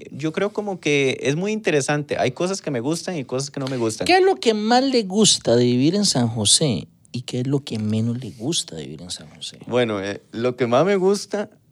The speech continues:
Speaker 1: es que aquí hay mucha variedad de comida. <laughs> Entonces, <laughs> entonces, digamos, usted puede decir, "Mañana voy a ir a comer a tal lado", y después, "Pasado quiero comer tal cosa". Aquí hay mu-, mucha variedad de comida
Speaker 2: Ujú.
Speaker 1: y eso a mí me gusta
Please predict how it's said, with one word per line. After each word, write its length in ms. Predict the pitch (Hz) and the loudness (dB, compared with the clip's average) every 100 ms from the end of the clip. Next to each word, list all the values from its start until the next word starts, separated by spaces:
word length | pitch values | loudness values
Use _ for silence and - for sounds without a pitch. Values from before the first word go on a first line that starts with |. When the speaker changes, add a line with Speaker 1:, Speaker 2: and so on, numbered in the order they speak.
| _ | _
Speaker 1:
es 240 | 123 135 | -6 -6
que 120 | - 143 | -6 -6
aquí 180 | 143 | -2
hay 80 | 147 | -2
mucha 300 | 147 156 175 | -2 -2 0
variedad 320 | 156 131 107 | 0 0 0
de 100 | 120 | -2
comida. 400 | 139 110 104 98 117 - - - | -4 -6 -4 -4 -6 -8 -20 -20
<laughs> 320 | - - - - | -20 -20 -14 -10
Entonces, 580 | 110 120 127 156 147 - - - | -2 0 4 2 2 -6 -18 -2
<laughs> 800 | 151 139 123 - - - 143 110 | 2 2 0 -6 -10 -16 -16 -8
entonces, 560 | 117 117 113 123 147 160 | -6 -2 0 0 -2 -2
digamos, 640 | 139 139 123 110 98 - - | 0 2 2 -2 -6 -12 -12
usted 320 | - - 117 | -6 -4 0
puede 240 | 143 143 | 2 4
decir, 500 | 135 127 135 113 101 - | 2 0 -2 -2 -4 -6
"Mañana 420 | 98 95 107 131 | -6 -6 -2 -2
voy 160 | 143 143 | 0 0
a 20 | |
ir 60 | 143 | 0
a 40 | |
comer 320 | 139 107 123 | -2 -4 -2
a 60 | 135 | -2
tal 200 | 127 127 | -2 0
lado", 240 | 147 151 | 2 2
y 100 | 104 | 0
después, 320 | 92 - 127 120 | -4 -4 -4 -2
"Pasado 520 | 87 87 131 151 127 | -4 2 2 2 -2
quiero 200 | - 123 | -4 -2
comer 260 | 139 110 113 | -2 -4 -4
tal 220 | - 110 | -4 -4
cosa". 320 | - 156 160 | 0 2 2
Aquí 280 | 104 143 151 | -2 0 0
hay 120 | 175 | 0
mu-, 280 | 185 180 175 | -2 -6 -8
mucha 520 | - 110 104 123 147 165 | -10 -12 -6 -4 0 0
variedad 260 | 143 117 | 2 0
de 100 | 139 | -2
comida 340 | 117 110 127 139 | -4 -4 -2 0
Speaker 2:
Ujú. 80 | |
Speaker 1:
y 80 | 110 | 0
eso 220 | 107 120 | 0 0
a 40 | 131 | -4
mí 100 | 127 | -4
me 80 | 131 | -4
gusta 400 | 131 131 95 | -6 -6 -8